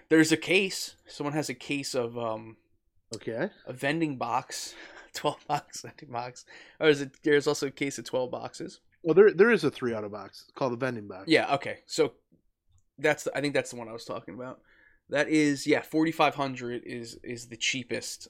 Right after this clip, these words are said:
Speaker 1: um,
Speaker 2: <laughs>
Speaker 1: on there. So
Speaker 2: How many pack-, how many packs are in that? Let's, let's do that for a G F N F break where people
Speaker 1: Holy
Speaker 2: buy,
Speaker 1: shit.
Speaker 2: we,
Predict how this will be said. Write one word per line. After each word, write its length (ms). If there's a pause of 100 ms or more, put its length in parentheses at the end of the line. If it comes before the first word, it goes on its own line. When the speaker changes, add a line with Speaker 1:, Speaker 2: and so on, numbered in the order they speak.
Speaker 1:
um, 460 (1600)
Speaker 2:
<laughs> 0 (180)
Speaker 1:
on 180
there. 220 (360)
So 240
Speaker 2:
How 80
many 160
pack-, 260 (120)
how 80
many 140
packs 320
are 60
in 60
that? 160
Let's, 300
let's 260
do 160
that 220
for 100
a 60
G 180
F 140
N 60
F 200
break 420 (320)
where 260
people 300
Speaker 1:
Holy 60
Speaker 2:
buy, 220
Speaker 1:
shit. 300
Speaker 2:
we, 120